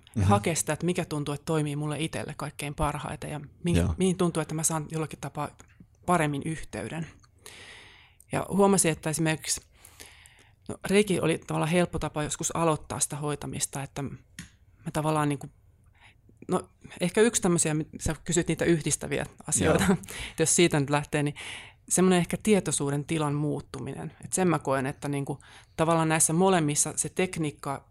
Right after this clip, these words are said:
Speaker 1: johtaa siihen, että se oma niinku mieli tuntuu siirtyvän jollekin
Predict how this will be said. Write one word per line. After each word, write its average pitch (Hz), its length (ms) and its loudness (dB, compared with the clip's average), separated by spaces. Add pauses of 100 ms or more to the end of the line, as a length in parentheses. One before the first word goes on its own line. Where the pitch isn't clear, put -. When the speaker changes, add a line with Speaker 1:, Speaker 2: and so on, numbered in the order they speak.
Speaker 1:
johtaa 160 520 -2
siihen, 143 280 -4
että 135 180 -8
se 139 220 -4
oma 156 220 -2
niinku 139 380 -8 (420)
mieli 151 380 -6 (260)
tuntuu 147 360 -6
siirtyvän 151 500 -8
jollekin 147 420 -12